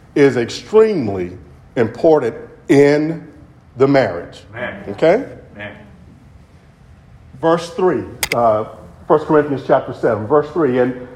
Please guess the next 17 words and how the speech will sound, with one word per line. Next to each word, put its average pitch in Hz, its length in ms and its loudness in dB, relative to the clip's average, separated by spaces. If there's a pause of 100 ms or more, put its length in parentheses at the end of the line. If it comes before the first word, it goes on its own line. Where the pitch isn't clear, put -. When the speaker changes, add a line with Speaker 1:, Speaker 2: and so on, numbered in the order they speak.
(160)
Speaker 1:
the 120 100 0
husband 139 760 -2 (680)
should 151 180 2
fulfill 180 520 4
his 117 240 -2
marital 190 520 2
duty 151 540 -8 (360)
to 135 120 -2
his 123 200 -2
wife, 131 340 -2 (800)
and 123 220 -2
likewise 127 680 0
the 107 80 -6
wife 151 460 -2 (300)
to 127 140 -8
her 117 140 -2
husband. 165 520 -2